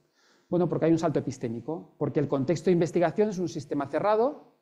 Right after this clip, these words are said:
hay unas variables definidas, independientes, con unos valores que son la simplicidad, simplificamos la situación para poder hacer una investigación, pero el contexto clínico es un sistema abierto, donde hay variables que no están definidas claramente, donde una variable es dependiente de otra y donde el valor relevante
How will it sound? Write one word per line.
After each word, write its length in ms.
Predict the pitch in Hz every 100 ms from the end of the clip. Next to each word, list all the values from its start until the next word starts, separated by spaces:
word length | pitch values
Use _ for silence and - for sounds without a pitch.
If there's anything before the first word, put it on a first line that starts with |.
| _ _ _ _ _ _ _
hay 120 | 123
unas 180 | 131 123
variables 340 | 127 135 135 127
definidas, 460 | 123 135 160 165
independientes, 680 | 156 127 139 165 175 196 190
con 140 | 147
unos 200 | 139 143
valores 360 | 135 135 151 147
que 100 | 135
son 160 | 139 139
la 60 |
simplicidad, 680 | 127 123 135 120 131 180 180
simplificamos 720 | - 147 135 143 131 160 156
la 100 | 139
situación 600 | 151 135 127 196 220 277 - _ _ _
para 220 | 127 123
poder 180 | 123 123
hacer 180 | 120 120
una 120 | 123
investigación, 580 | 120 - 170 - 196 - _ _ _ _
pero 160 | 254 254
el 40 |
contexto 380 | 143 156 - 170
clínico 320 | 208 240 294
es 100 | -
un 80 | 175
sistema 380 | 147 143 165 139
abierto, 720 | 170 226 220 208 220 277 - _ _ _ _
donde 360 | 143 135 143 147
hay 160 | 151
variables 420 | 147 147 160 160
que 120 | - 139
no 60 |
están 220 | 135 143
definidas 480 | 135 - 147 151 -
claramente, 600 | 143 127 131 190 202 196
donde 200 | 151 139
una 140 | 147 147
variable 300 | 143 143 147
es 80 | 151
dependiente 400 | 139 131 135 156
de 80 |
otra 260 | 196 196 214
y 60 | 175
donde 260 | 175 208
el 40 | 170
valor 240 | 147 156
relevante 520 | 175 160 165 170 233